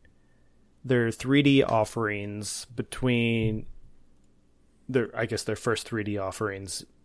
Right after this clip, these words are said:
Super Mario sixty-four, uh, Ocarina of Time, and Metroid Prime,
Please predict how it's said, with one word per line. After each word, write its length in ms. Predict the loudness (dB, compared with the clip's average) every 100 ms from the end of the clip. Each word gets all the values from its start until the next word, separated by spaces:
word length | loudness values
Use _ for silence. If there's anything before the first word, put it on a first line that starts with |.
| _ _ _ _ _
Super 240 | -4 2
Mario 240 | 4 4
sixty-four, 760 | 0 -4 -6 -2 2 2 2 -2 -10 _ _ _ _ _ _ _ _ _ _ -8
uh, 300 | -6 -4 -2
Ocarina 400 | -2 0 0 0
of 80 | -2
Time, 500 | 2 4 4 0 -2
and 160 | -4 0
Metroid 540 | 0 0 0 0 -2
Prime, 760 | -6 2 4 4 0 -6 -10